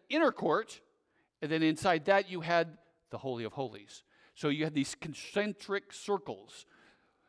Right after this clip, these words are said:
Outside was the bad place,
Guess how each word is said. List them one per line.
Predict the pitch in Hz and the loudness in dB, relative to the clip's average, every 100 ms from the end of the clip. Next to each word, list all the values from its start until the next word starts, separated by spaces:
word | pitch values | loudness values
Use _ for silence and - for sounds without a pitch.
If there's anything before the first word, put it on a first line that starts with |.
| _ | _
Outside | 135 180 - 226 220 220 | 0 0 2 4 6 4
was | 185 156 - - _ _ _ _ | 2 -2 -6 -16 _ _ _ _
the | - | -8
bad | 127 131 131 | -2 -2 -2
place, | 113 92 - - | -6 -10 -12 -18